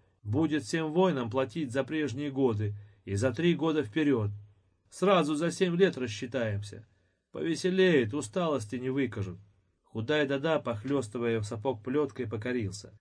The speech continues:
«Рассчитывайся, может, повеселеет». В тот же день войска узнали о предстоящем расчёте.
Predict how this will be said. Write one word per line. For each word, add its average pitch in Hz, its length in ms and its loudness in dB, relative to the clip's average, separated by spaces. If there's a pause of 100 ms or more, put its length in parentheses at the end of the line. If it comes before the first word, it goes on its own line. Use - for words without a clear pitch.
(340)
«Рассчитывайся, 127 1000 -2 (360)
может, 156 360 -2
повеселеет». 123 760 0 (720)
В - 40 -20
тот 170 200 4
же 156 120 2
день 170 240 4
войска 123 420 2
узнали 147 440 4
о 135 100 6
предстоящем 139 680 -2
расчёте. 110 600 -4